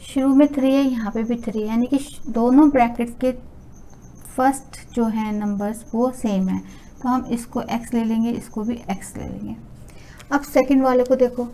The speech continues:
Second term को, टू एक्स है, यहाँ पे भी टू एक्स है, हम्म? अब दोनों same है, चलो यहाँ पे भी हम वाई ले लेते हैं, इसको भी वाई ले लेते हैं, बस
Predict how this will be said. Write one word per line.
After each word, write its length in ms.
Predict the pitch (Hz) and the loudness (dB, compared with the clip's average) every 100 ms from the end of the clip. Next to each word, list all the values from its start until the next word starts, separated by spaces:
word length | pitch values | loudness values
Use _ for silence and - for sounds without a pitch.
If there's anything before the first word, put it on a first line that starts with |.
| - - - - | -16 -20 -20 -8
Second 320 | 240 240 240 | -4 -2 -2
term 200 | 240 220 220 | -4 -6 -6
को, 180 | 226 226 - | -8 -6 -2
टू 140 | 277 | 2
एक्स 280 | 262 262 - | 2 2 2
है, 140 | 254 | 4
यहाँ 260 | 247 247 233 | 4 0 -2
पे 100 | 240 | 0
भी 120 | 254 | 0
टू 220 | 254 247 214 | 0 0 0
एक्स 300 | 202 202 - | 0 -4 -10
है, 100 | 196 - - - - - - | -10 -10 -12 -14 -14 -8 6
हम्म? 160 | 285 403 - - - - - - - | 8 8 -4 -18 -20 -20 -20 -10 -4
अब 200 | 254 - - 269 | -4 -4 -18 0
दोनों 360 | 262 262 277 311 | 6 8 10 8
same 360 | 311 285 277 277 | 6 4 4 4
है, 120 | 294 - - - - - - | 0 -4 -20 -20 -20 -18 -8
चलो 240 | 208 190 | -4 -2
यहाँ 260 | 202 202 208 | -2 -4 -4
पे 140 | 220 | -4
भी 80 | 220 | -2
हम 220 | 220 226 | 0 0
वाई 240 | 220 208 208 | 2 0 0
ले 140 | 208 | 0
लेते 260 | 208 208 214 | -2 -4 -6
हैं, 80 | 208 | -8
इसको 220 | - 208 | -8 -8
भी 100 | 208 | -6
वाई 240 | 196 190 208 | -6 -6 -6
ले 140 | 202 | -6
लेते 280 | 196 196 208 | -8 -8 -12
हैं, 120 | 208 - - - - 240 | -12 -16 -20 -20 -6 -2
बस 220 | 277 | -2